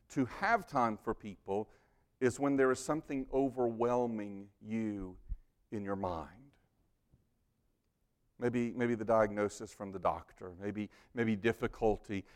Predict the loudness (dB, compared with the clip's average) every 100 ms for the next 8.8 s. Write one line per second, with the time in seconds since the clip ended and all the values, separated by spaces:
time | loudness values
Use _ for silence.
0 | -6 -4 -4 -2 4 4 4 -2 -10 -10
1 | -18 -20 -20 _ _ _ _ _ _ _
2 | _ _ _ _ _ _ _ _ _ _
3 | _ _ _ _ _ _ -2 8 10 10
4 | 8 8 4 -2 2 4 4 4 4 4
5 | 4 4 4 2 2 0 0 -2 -4 -4
6 | -4 -8 _ _ _ _ _ _ -6 -6
7 | -2 0 0 0 -2 2 2 2 -2 -6
8 | -6 -6 -4 4 4 4 -4 -14